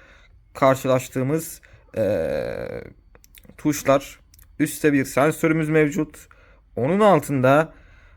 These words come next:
bastonu açıp kapamamıza yarayan güç tuşu mevcut. Bunun aynı zamanda, eee, geri gidebiliyoruz.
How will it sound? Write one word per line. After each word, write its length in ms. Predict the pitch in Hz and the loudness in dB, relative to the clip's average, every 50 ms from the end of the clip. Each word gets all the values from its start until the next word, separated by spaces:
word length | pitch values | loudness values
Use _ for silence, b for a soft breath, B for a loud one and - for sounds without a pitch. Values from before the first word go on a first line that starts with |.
| b b | b b
bastonu 580 | 127 131 135 135 - - 147 151 165 160 - - - - _ _ _ - _ _ _ | 2 2 2 2 -2 -4 -2 0 0 0 0 -4 -12 -20 _ _ _ -20 _ _ _
açıp 480 | - 131 - - 160 160 - - - - | -10 -10 -2 2 0 0 0 -2 -16 -14
kapamamıza 600 | - 123 - 127 120 117 123 120 127 127 127 151 | -12 -4 -2 -2 0 2 2 2 2 2 4 4
yarayan 380 | 160 160 151 151 147 156 151 147 | 4 6 4 2 2 0 -2 -6
güç 200 | - 131 127 - | -10 -12 -12 -8
tuşu 240 | - 156 156 - 175 | -8 -8 -4 -4 0
mevcut. 460 | 160 160 156 147 165 170 170 - - _ _ _ - | 0 0 0 0 -2 -6 -6 -10 -20 _ _ _ -10
Bunun 240 | - 135 131 127 | -6 -4 -2 0
aynı 220 | 123 123 120 123 117 | 0 0 2 0 0
zamanda, 580 | 110 117 113 113 110 113 123 135 139 - - - - | -2 -2 -2 -2 -2 0 0 0 0 -2 -4 -8 -6
eee, 340 | - 104 - - - - - | -4 -4 -4 -4 -6 -8 -8
geri 300 | - 110 110 117 123 139 | -10 -6 -2 -2 -2 0
gidebiliyoruz. 680 | 143 151 143 143 139 139 139 139 135 147 151 - - | -2 0 0 2 2 4 2 2 2 0 -6 -8 -14